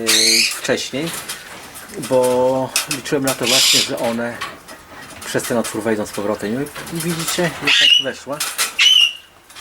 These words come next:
do swojego domku, do swojej wolierki. Także jak się okazuje, wcale nie jest tak, że zwierzęta koniecznie chcą uciekać ze swoich wolier czy klatek,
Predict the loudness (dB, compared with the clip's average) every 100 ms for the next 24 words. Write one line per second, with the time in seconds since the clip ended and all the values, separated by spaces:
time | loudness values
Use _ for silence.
0 | -6 -6 -8 -6 -4 0 2 4 2 0
1 | -4 -4 -4 -2 0 0 2 2 2 0
2 | -2 -4 -4 -10 -16 -18 -12 -2 2 4
3 | 4 2 2 2 2 2 2 0 -4 -18
4 | -16 -10 -2 0 2 2 0 0 0 2
5 | -2 -4 -8 -14 -16 -14 -2 2 2 2
6 | 2 2 4 4 6 4 4 0 -2 -4
7 | -2 -2 -2 -4 0 4 4 4 4 2
8 | 2 4 4 4 2 0 0 2 4 2